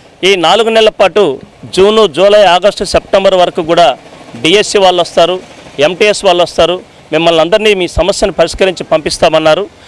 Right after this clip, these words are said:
కానీ ఇప్పుడు డిఎస్సి అయిపోయిన తర్వాత ఇప్పుడు ఏమంటున్నారంటే, "మేము ఏమి చేయలేము,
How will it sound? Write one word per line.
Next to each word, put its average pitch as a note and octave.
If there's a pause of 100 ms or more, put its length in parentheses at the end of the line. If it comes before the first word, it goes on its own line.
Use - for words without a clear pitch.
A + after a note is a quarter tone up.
(220)
కానీ G3
ఇప్పుడు F#3
డిఎస్సి G#3+
అయిపోయిన G3
తర్వాత E3 (360)
ఇప్పుడు D#3+
ఏమంటున్నారంటే, F3 (300)
"మేము E3
ఏమి F#3+ (100)
చేయలేము, F3+